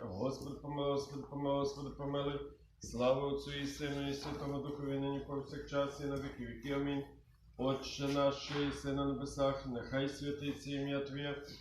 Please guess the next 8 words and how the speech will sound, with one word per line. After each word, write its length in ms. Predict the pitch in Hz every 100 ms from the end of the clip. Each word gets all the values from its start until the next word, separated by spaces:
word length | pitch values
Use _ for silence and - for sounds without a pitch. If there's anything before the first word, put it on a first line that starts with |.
| - - -
нехай 420 | 117 - 139 135
прийде 260 | 135 143 143
царство 580 | 143 139 139 135 139 143
Твоє, 280 | 139 143
нехай 320 | 139 143 139 135
буде 220 | 135 139
воля 300 | 139 143 139
Твоя, 400 | 139 143 139